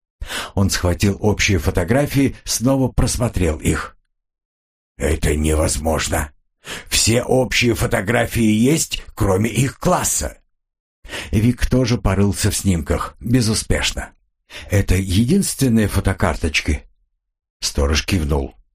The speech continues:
Он вернулся к полкам, вытащил папки, обозначенные буквами "А Е" и "М Р".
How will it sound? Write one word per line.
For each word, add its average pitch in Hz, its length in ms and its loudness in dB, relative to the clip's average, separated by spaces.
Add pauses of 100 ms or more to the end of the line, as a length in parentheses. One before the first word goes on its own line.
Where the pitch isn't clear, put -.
(260)
Он 101 160 2
вернулся 110 520 2
к - 140 -10
полкам, 139 580 0
вытащил 113 580 2
папки, 110 420 0
обозначенные 101 840 0
буквами 101 560 0
"А 82 300 -2
Е" 123 460 2
и 127 280 2
"М 110 340 0
Р". - 440 -2